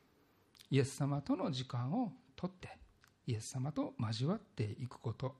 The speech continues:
イエス様に関わっていただくこと、このところに私たちのうちに力ある御業が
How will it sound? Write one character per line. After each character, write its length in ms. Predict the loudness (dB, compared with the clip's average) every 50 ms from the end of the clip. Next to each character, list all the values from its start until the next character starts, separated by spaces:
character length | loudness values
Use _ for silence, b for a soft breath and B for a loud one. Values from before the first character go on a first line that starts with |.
| -18 -20 _ _ _ -20 -20 _ 0
イ 100 | 4 4
エ 60 | 4 4
ス 80 | 4
様 220 | 0 0 0 0 -2
に 160 | -4 -6 -6 -8
関 320 | -12 -12 -6 -2 0 0
わ 100 | 0 0
っ 40 | -2
て 160 | -4 -2 -2
い 80 | -2 -2
た 80 | -4
だ 100 | -8 -8
く 140 | -10 -12 -10
こ 140 | -8 -8 -6
と、 200 | -4 -4 -6 -6 -8 B B B B B B B B B B B B B B B B B B B
こ 140 | 6 8 10
の 180 | 10 10 8 4 0
と 100 | -6 0
こ 140 | 4 6 6
ろ 100 | 8 8
に 400 | 8 8 8 8 6 4 0 -4 -10 -16 -20 -14 -8 -6
私 260 | -4 -2 -2 0 0
た 100 | 0 0
ち 120 | 4 6
の 100 | 6 6
う 60 | 6
ち 160 | 8 8 10 10
に 260 | 10 10 8 4 2 -4 -6
力 460 | -4 -4 -2 0 0 0 0 0 -2
あ 60 | -2
る 140 | -2 0 0
御 60 | 0
業 160 | 0 0 0
が 360 | 0 0 0 0 0 -2 -2